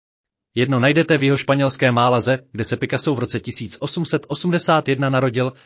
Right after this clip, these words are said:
za nejvýznamnější umělcovu sbírku na světě je považováno Picassovo muzeum v Salé v Paříži.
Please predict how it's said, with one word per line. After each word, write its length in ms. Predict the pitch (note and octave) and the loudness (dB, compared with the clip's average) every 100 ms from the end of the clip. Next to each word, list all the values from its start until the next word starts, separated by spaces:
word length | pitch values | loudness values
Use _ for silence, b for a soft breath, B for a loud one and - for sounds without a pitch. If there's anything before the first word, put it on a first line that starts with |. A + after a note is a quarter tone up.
| - | -6
za 160 | A2 | -2
nejvýznamnější 800 | A2 C3+ E3 C#3+ D#3 D3+ C#3+ - | 0 0 -2 -2 0 0 -2 -6
umělcovu 480 | - C3+ C#3 B2 B2+ | -4 -2 -2 -2 -4
sbírku 400 | A2 A#2+ C#3 C3+ | -4 -4 -4 -2
na 100 | C3 | -4
světě 340 | A2 A#2+ B2 C3 | -2 -4 -2 -2
je 80 | |
považováno 600 | G#2+ A2 A#2+ A#2 B2+ B2 A2 | -2 -2 0 2 2 0 -2
Picassovo 480 | A2+ C3 - B2+ | -4 -4 -2 -2
muzeum 320 | A2+ A2+ A#2 G2+ | -2 -2 -4 -4
v 60 | |
Salé 240 | - A#2 G#2+ | -2 0 0
v 40 | |
Paříži. 500 | A2+ G#2 G#2 F2+ F2+ | -2 -4 -6 -10 -12